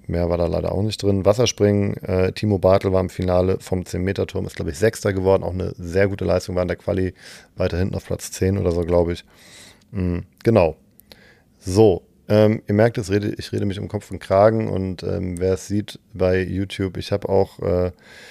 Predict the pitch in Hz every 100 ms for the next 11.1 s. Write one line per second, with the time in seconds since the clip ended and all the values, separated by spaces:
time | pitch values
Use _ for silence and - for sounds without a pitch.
0 | - - 101 101 92 90 95 - - 95
1 | 101 101 101 98 95 - 160 165 90 90
2 | - 95 - 87 87 92 92 110 - 87
3 | 101 87 92 98 104 123 - 95 90 92
4 | 92 98 - 98 90 87 101 95 104 98
5 | 98 - 101 92 - 95 92 90 - -
6 | - - - - 95 107 92 - - -
7 | - - - - - - 101 101 - 113
8 | 123 123 120 107 104 104 107 113 95 92
9 | 92 92 117 117 _ _ _ _ _ -
10 | - 98 - 92 90 92 85 87 107 120